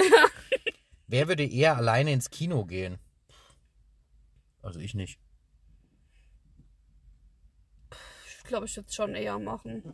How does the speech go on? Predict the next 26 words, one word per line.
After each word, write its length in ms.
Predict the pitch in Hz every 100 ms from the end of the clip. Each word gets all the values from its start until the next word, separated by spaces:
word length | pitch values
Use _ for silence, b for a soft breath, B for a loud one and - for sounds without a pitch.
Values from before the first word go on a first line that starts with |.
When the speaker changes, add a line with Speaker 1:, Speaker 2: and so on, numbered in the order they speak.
| -
Speaker 2:
Ich 140 | - 110
will 120 | 120
mal 160 | 120
zu 120 | - 107
den 180 | 104
hier. 320 | 90 104 110 87
Wer 200 | 120 135
würde 180 | 107
eher 240 | 87 107 120
fragen, 260 | - 110
pervers 420 | 110 101 92 107 101
ab 100 | 85
achtzehn 380 | 101 - - 92
bis 140 | 87
achtzehn 400 | - - - 107 95
plus? 200 | 80 -
Speaker 1:
Ja, 40 | 185
komm. 120 | 196 - - - - _ _ _ _ - - - - - - - - - -
Speaker 2:
Oh, 140 | 110
die 100 | 90
sind 140 | 98 110
auch 120 | 85
wirklich 280 | 95 - 98
hart, 220 | 98 92
ne? 180 | 95 160 - b b b -
Speaker 1:
Okay. 320 | 269 262 277